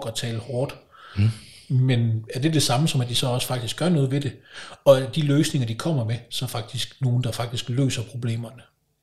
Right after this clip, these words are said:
Speaker 1: Og det er der, hvor jeg, jeg mener, at, at, at hvis man vil tage seriøst, øh, i indvandringspolitikken, så er man nødt til også at komme med nogle løsninger på problemerne.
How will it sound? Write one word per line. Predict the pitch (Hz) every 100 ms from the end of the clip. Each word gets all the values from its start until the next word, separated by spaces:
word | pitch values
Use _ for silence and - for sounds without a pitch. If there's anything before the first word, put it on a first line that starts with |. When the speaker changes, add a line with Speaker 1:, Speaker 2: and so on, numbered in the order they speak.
| _ -
Speaker 1:
Og |
det | 180 202
er |
der, | 180
hvor | 156
jeg, | 131 127
jeg | 139
mener, | 156 131
at, | 110 110
at, | 127 113 -
at | - - - _ -
hvis | 143 147
man | 131
vil | 123
tage | 131 117
seriøst, | 135 127 165 139 - - 120
øh, | 110 113
i | 120
indvandringspolitikken, | 127 156 123 123 135 120
så | 165
er |
man | 160
nødt | 160 147
til | 139
også | 139
at |
komme | 143 139
med | 135
nogle | 113 120
løsninger | 135 131 110
på | 113
problemerne. | 117 127 123 117